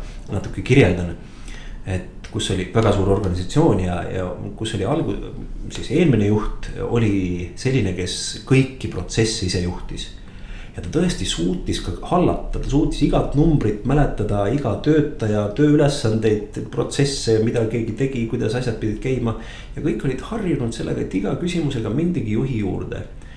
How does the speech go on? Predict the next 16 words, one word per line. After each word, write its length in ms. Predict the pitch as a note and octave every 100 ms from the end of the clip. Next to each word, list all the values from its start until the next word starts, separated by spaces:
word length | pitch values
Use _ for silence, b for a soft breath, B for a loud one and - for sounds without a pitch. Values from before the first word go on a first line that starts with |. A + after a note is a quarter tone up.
| B B
Ja 100 | G2
ta 80 | C#3
tõesti 300 | G#3+ G#3+ A#2+
rakendas 460 | D3+ - C3 A#2
ka 80 | -
sellist 260 | B2 C3 -
avatud 400 | G#2+ G#2+ - -
ukse 220 | C#3+ -
poliitikat, 640 | E3 A#3 - F3 - C#3+ -
et 80 |
kõik 300 | - G2+ - -
võisid 300 | F2+ G#2 -
tulla 400 | F2+ E2 D#2 D3 -
ja 80 | -
ta 140 | G#2 G#2+
suutis 260 | A#2 -